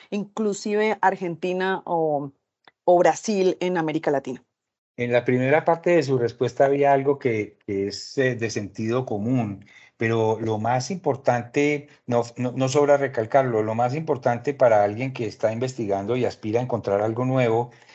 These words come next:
Speaker 2: es no irse a dar contra la pared de descubrir algo que ya estaba descubierto, inventar algo que ya estaba inventado.
Speaker 1: Eh, de acuerdo, digamos que uno construye sobre lo,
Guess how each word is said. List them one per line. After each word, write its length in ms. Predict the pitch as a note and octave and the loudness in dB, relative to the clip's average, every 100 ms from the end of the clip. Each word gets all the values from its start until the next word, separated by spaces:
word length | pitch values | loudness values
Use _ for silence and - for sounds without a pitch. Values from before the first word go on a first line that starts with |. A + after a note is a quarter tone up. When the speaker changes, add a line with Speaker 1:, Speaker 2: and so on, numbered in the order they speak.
| - - _ | -20 -20 _
Speaker 2:
es 260 | B2 C3+ C3+ | 0 2 2
no 240 | C#3+ D#3 | 2 2
irse 400 | D#3 D#3+ C#3+ E3+ | 2 0 0 4
a 140 | D#3 D#3 | 6 6
dar 320 | D3+ D3 D3 | 6 4 2
contra 380 | D#3 C3+ C3 A#2 | -2 2 2 4
la 180 | G#2+ | 2
pared 320 | - G2 G#2 G#2 | 2 0 0 0
de 140 | C3 | 0
descubrir 440 | B2 - A2 A2 | 0 -4 -4 2
algo 240 | A#2 A#2+ C3+ | 2 2 0
que 140 | C3+ | 2
ya 100 | A#2 | 2
estaba 280 | G#2+ C3+ C3+ | 2 4 4
descubierto, 520 | C3 C3 D3+ D3 C3 | 4 0 0 0 0
inventar 380 | A#2 A2+ A2+ B2+ | -4 0 4 4
algo 200 | C3 C#3 | 4 2
que 120 | B2+ | 0
ya 80 | A2+ | -2
estaba 200 | - C3 | 2 2
inventado. 540 | B2+ A2 D#3 B2+ - - _ _ _ _ - | 0 -2 -2 -2 -4 -16 _ _ _ _ -4
Speaker 1:
Eh, 240 | G3 G#3 - | 0 0 -2
de 180 | F#3 G#3+ | 2 4
acuerdo, 540 | G#3 A3+ A3+ - D#3+ | 4 4 2 2 0
digamos 320 | D#3+ F3 G3 | 2 0 -2
que 100 | - | 0
uno 320 | G#3+ F#3 G3+ G3+ | 0 2 2 2
construye 560 | A3 - G#3 F#3 A3 | 0 0 -2 4 4
sobre 420 | A#3+ - A3+ G3 | 4 4 4 4
lo, 200 | F#3 F3+ | 2 0